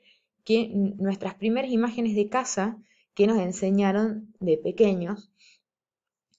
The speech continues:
y nuestra primera percepción de esa palabra. Vamos a retomar esto de la alegoría de la caverna, que lo habíamos visto hace poco. Cómo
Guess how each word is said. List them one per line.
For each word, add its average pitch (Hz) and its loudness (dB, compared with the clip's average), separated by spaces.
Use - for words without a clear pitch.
y 190 -4
nuestra 185 -2
primera 202 0
percepción 196 -2
de 170 0
esa 170 -6
palabra. 147 -6
Vamos 302 4
a 226 6
retomar 247 2
esto 285 -2
de 233 2
la 202 2
alegoría 202 4
de 240 4
la 196 0
caverna, 240 0
que 180 -6
lo 160 0
habíamos 185 2
visto 202 0
hace 196 -4
poco. 262 -2
Cómo 330 -4